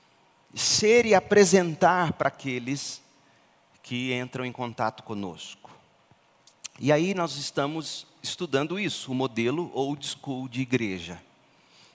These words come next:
Atos capítulo dois, versículo um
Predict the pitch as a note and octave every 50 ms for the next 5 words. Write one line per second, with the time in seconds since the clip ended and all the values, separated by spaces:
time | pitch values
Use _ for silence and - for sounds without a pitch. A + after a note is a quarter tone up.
0 | _ _ - - D#3+ E3+ E3+ - F3+ F3+ - - - - D3+ - - E3+ - -
1 | D#3+ D3+ C#3+ A2+ G#2 B2 B2 B2+ C3+ C#3 C#3 C3 - - - - - - - -
2 | _ _ _ _ _ _ _ _ _ _ _ _ _ _ _ - A2 B2 C3+ C3
3 | - - - - C#3+ - - D3 C#3 C3+ B2 - - _ _ _ _ _ _ _
4 | D#3+ E3 E3+ F3 F#3+ G#3+ G#3+